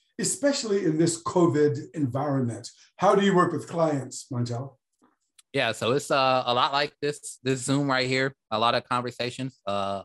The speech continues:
Speaker 2: over video, over, you know, chat. Um, what we do typically when somebody comes into our program, we get, uh, a basic assessment. We figure out what their, what their schedule is like, where their body is,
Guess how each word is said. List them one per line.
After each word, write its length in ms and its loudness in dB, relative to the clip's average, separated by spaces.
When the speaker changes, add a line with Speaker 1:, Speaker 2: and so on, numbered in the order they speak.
Speaker 2:
over 400 -2
video, 560 0
over, 540 -6
you 60 -14
know, 160 -6
chat. 420 -2
Um, 520 0
what 240 0
we 160 -4
do 380 -4
typically 320 -4
when 260 -2
somebody 340 -4
comes 180 -6
into 180 -4
our 80 0
program, 420 -2
we 260 -2
get, 260 -2
uh, 320 2
a 40 -2
basic 280 -4
assessment. 500 -4
We 100 -8
figure 260 -4
out 320 0
what 240 -8
their, 220 -12
what 140 -14
their 80 -20
schedule 420 -4
is 80 -8
like, 380 0
where 180 -4
their 180 -10
body 420 0
is, 380 -2